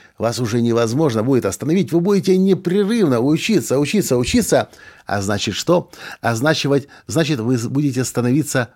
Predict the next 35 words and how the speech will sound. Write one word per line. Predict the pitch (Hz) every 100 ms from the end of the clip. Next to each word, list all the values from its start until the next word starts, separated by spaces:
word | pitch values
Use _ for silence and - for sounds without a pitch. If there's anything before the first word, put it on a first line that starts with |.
| -
богатыми, | 95 110 120 107 92 90 95 - _ _ _ -
пока | 101 110
в |
какой-то | 110 120 110
момент | 123 135
не | 107
станете | - 135 117 117 - -
сказочно | - 101 92 - 92
богатыми. | 113 92 90 - - - - -
Ну | 170
и | 170 165
пятый | - 160 131 113
принцип | 147 156 117 104
фундаментального | 117 135 143 160 151 123
обучения, | 113 131 208 156
о | 156
котором | 190 202
мало | 180 214 175
кто | - 156
думает, | 196 180 139 -
но | 143 170 127 - - _
по | 104
моим | 117 139 104
наблюдениям | 95 104 107 208 139 110 92 -
за | -
своей | 180 139 104
собственной | 135 - 107
жизнью | 98 98 98 -
и | 107
за | 104
жизнью | 127 113 110 101 - - -
моих | 104 120 113
друзей, | - 110 98 139 107 - _ _ -
мегауспешных | 139 139 110 98 135 113 107 98 - _
людей, | 95 104 190 170